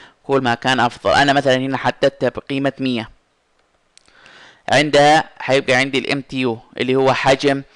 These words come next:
ال-، اللي هو الماكسيمم، آه، الخاص بحجم الباكت.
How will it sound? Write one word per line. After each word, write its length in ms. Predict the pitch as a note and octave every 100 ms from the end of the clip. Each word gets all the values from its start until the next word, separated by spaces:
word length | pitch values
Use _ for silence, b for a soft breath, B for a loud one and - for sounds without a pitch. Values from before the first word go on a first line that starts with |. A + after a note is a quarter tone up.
| B B B A#2
ال-، 300 | B2 A#2+ F2+
اللي 180 | A#2+
هو 100 | C3+
الماكسيمم، 640 | C3 C3+ C#3 - C#3 C3+ C3+ _ -
آه، 420 | B2 B2 A#2+ B2
الخاص 520 | B2 - C3 C3 - -
بحجم 600 | C3 A#2+ - C#3 C#3 B2 -
الباكت. 760 | B2+ B2 C3 - - _